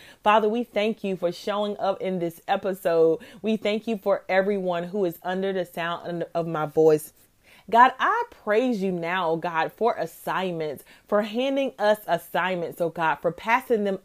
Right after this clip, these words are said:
out, oh God, so that we might work for your kingdom, oh God, so that we might bring more people to your kingdom, oh God, so that we might do your work, oh God, and extend our hand the same way that you have done, oh God. Father, thank you for assignments.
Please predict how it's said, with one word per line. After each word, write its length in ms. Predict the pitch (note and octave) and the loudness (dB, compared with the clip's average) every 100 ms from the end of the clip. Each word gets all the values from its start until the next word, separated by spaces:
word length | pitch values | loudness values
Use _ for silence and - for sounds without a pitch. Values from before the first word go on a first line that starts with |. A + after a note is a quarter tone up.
| - | 0
out, 220 | E3+ - | 0 2
oh 160 | E3+ E3 | 0 0
God, 280 | D#3+ D3+ - - | -2 -2 -4 -14
so 160 | - A3+ | 2 6
that 100 | G#3 | 6
we 120 | A#3+ | 2
might 260 | C4+ A3+ D#3+ | 0 0 0
work 300 | D#3 G3+ - | 0 -2 -2
for 100 | F#3+ | 0
your 180 | F3 D#3 | 2 0
kingdom, 460 | - G3 F3 D#3 | 0 -2 0 -2
oh 60 | D3+ | -2
God, 320 | D#3 D#3 D#3 - - | 0 0 0 -4 2
so 160 | A3+ | 4
that 160 | G#3 F#3 | 6 4
we 100 | B3 | 0
might 260 | B3 G#3+ | 0 -2
bring 300 | D#3 F3+ G#3 | -2 -2 -2
more 160 | G3 F3 | 0 -2
people 320 | - G3+ F#3+ | -4 -6 -6
to 100 | F3+ | -4
your 200 | F3 D3+ | -4 -4
kingdom, 400 | - F#3 F3+ D#3 | -4 -4 -4 -4
oh 80 | D3+ | -4
God, 240 | D3+ D#3 - - | -2 -2 -2 -4
so 140 | - A3 | 4 6
that 160 | G#3+ | 6
we 80 | B3 | 2
might 320 | B3+ G3+ E3+ | 0 0 0
do 220 | D#3+ G#3+ | 0 0
your 280 | E3+ E3 G3 | 0 2 2
work, 320 | E3 F3+ F3+ | 6 6 6
oh 120 | D#3 D#3 | 2 0
God, 340 | D#3+ D#3 D3+ - - | 0 0 -2 -4 -2
and 100 | G3+ | 0
extend 540 | F3+ - - G#3+ G#3 - | 0 -4 -2 2 2 4
our 240 | F3+ F#3+ | 4 4
hand 300 | F#3+ F#3+ E3 | 0 -4 -2
the 100 | D#3+ | -2
same 340 | - G3 G3 | -2 -4 -2
way 120 | F#3 F#3 | 0 0
that 220 | D#3 - | -2 -4
you 80 | G#3+ | -2
have 200 | E3+ D#3 | -2 -2
done, 200 | D#3+ D#3 | -6 -6
oh 120 | D3+ | -6
God. 260 | D3+ D3+ D3 - _ | -2 -2 -4 -10 _
Father, 300 | A#3 B3+ C4 | 4 4 4
thank 480 | B3+ - C4+ E4 - | 0 -2 -2 -2 -2
you 160 | C4+ D4 | -2 -2
for 300 | - G#3+ - | 2 2 4
assignments. 880 | F3+ F3+ - G#3+ A3 G3 E3 D3+ | 0 -2 -2 2 2 2 -2 -6